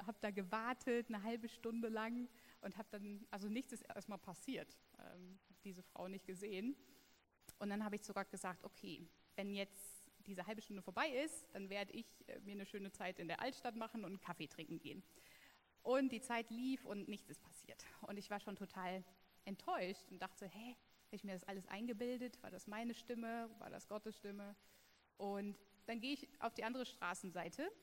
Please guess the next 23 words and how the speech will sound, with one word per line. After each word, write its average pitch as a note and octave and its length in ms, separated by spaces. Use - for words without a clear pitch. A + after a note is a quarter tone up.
zur G3+ 140
Bushaltestelle F3 680
und G3 220
wollte F#3 220
in F#3 80
die F#3 120
Altstadt - 340
fahren, F3+ 240
um C#4 80
Kas-, - 300
Kaffee G3+ 260
zu - 120
trinken. - 260
Und A3+ 200
dann A3+ 120
kam F4 240
plötzlich E4+ 360
eine B3+ 260
ältere A#3+ 340
Frau A#3 360
auf G#3 240
mich D#4+ 280
zu B3 460